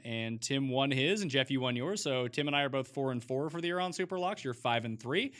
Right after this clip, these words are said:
You and I were both six and nine against the spread after Pittsburgh could not mount their comeback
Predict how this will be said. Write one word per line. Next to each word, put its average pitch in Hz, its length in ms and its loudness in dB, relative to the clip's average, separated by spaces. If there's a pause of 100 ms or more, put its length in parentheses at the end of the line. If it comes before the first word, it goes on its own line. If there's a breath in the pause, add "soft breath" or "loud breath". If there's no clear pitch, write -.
(300 loud breath)
You 151 140 6
and 170 100 8
I 165 100 12
were 180 120 6
both 160 180 4
six - 300 2
and 135 180 0
nine 139 400 4
against 143 400 0
the 127 80 -4
spread 196 420 2
after 123 460 0
Pittsburgh 135 400 -4
could 135 140 0
not 147 240 8
mount 156 280 6
their 143 120 2
comeback 156 600 4